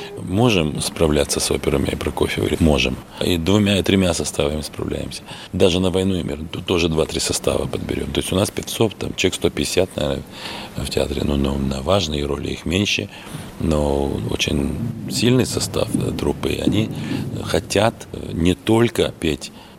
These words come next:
при всей любви к, э, Риголетту или к Тоске, вот этот супер популярный репертуар, даже к нашему Онегину, артисты хотят успеть очень многое.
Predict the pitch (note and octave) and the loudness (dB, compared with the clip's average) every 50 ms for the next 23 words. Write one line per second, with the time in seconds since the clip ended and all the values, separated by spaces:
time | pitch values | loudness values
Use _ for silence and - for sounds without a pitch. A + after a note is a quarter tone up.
0 | - - - F#2 F2+ - - - - - G2 F#2+ F#2 F2+ F2+ E2 D#2+ D#2 E2 E2+ | -16 0 2 4 4 4 2 -2 -2 0 0 2 2 2 0 0 -2 -2 -2 -2
1 | D2+ C#2 - - - - D2 D2 C#2+ D2 D2 D2+ D2 D2+ D#2 D#2+ E2 D#2+ F2 F#2 | -2 -2 -4 -4 -2 0 2 2 2 4 2 2 2 0 2 2 4 6 6 6
2 | E2 - - - C#2 - D2 E2 - - - - F#2 F2+ - - - C#2+ C#2+ - | 4 4 0 -2 -2 -2 -2 -4 -6 -6 0 2 4 4 4 2 0 -2 -2 -2
3 | - - - - - - - - - - - C#3 C3 - - - - - A#1+ - | -2 -4 -6 -6 -6 -4 -2 0 0 2 4 4 4 4 4 -2 -2 -2 -4 -4
4 | - C2 - - - - - C#2+ C#2+ C#2 - - - - - E2+ E2 F2 F2 E2 | -4 -2 -2 -2 -2 -4 -4 -4 -6 -6 -8 -10 -10 -10 -6 -2 2 2 2 2
5 | C#2+ C#2+ - - - - D2+ - - F#2+ - - - F#2+ G2 F#2+ E2+ D#2 D2+ D2+ | 2 -2 -4 -4 -4 -4 -2 -2 -2 -2 -2 0 0 2 2 2 2 2 0 -2
6 | D2 - - - - - - - - - - - - - - - - D2+ - - | -4 -6 -8 -8 -8 -8 -10 -10 -12 -16 -18 -20 -20 -20 -10 -6 -6 -6 -6 -6
7 | - - G#2 F#2+ - - A#2 - - F#2+ - - E2+ E2+ E2+ - F#2 - - - | -4 -2 0 0 0 0 -2 -2 -2 -4 -4 -2 -4 -4 -2 -4 -6 -6 -2 -2
8 | G2+ F#2 - G2 - - F#2+ F#2+ G2+ G#2+ A2 G#2+ G2+ D#2 C2+ - - - | -2 -2 -2 -2 -2 -2 -2 0 0 2 2 0 0 -2 -4 -6 -8 -10